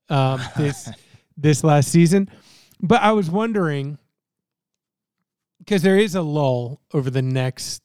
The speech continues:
Speaker 1: like, week or so. If you wanted to maybe talk about the finals,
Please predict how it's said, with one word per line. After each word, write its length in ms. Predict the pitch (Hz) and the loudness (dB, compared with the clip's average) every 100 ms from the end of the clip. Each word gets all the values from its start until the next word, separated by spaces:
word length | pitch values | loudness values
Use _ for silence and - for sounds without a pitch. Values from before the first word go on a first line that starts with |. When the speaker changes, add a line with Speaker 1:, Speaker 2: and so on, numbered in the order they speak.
| - | -12
Speaker 1:
like, 240 | 147 127 | -10 -6
week 220 | 139 135 | -4 -6
or 80 | 156 | -8
so. 360 | - - - - _ _ _ _ _ | -12 -14 -18 -20 _ _ _ _ _
If 100 | 127 | 0
you 100 | 156 | 4
wanted 240 | 156 196 196 | 4 4 4
to 60 | |
maybe 600 | 160 147 151 160 165 160 190 _ _ _ | 2 4 4 4 4 2 -2 _ _ _
talk 200 | 143 123 | -4 -4
about 180 | - 160 | -2 -4
the 60 | 151 | -2
finals, 680 | 143 135 135 143 156 - | -2 -2 -2 -2 -6 -12